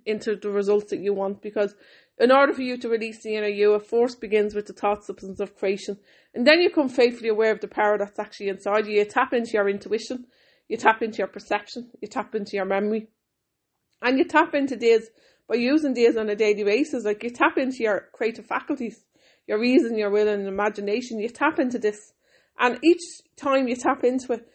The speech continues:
you get stronger and stronger. But you also, this is your divine power. Your divine power is your superpowers, your mental faculties, your creative faculties. There's many names for them. And when you use these on a daily basis, you're also going to be using the law.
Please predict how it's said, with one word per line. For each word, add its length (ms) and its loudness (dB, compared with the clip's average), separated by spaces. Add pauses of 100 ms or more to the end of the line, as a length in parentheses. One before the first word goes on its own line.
(220)
you 100 -8
get 160 4
stronger 400 2
and 120 0
stronger. 480 0
But 140 0
you 60 0
also, 520 4 (420)
this 160 0
is 140 0
your 100 6
divine 400 0
power. 360 4
Your 160 2
divine 340 -2
power 320 4
is 320 -2
your 240 -4 (220)
superpowers, 600 -2
your 120 -2
mental 320 -4
faculties, 480 -2
your 100 0
creative 360 -4
faculties. 560 -6
There's 160 -10
many 340 2
names 380 2
for 120 -4
them. 180 -10 (560)
And 180 -4
when 180 4
you 80 4
use 320 2
these 240 4
on 120 -2
a 60 0
daily 300 0
basis, 380 -2
you're 180 2
also 220 2
going 160 -4
to 60 -4
be 100 -6
using 280 -4
the 100 -2
law. 340 -2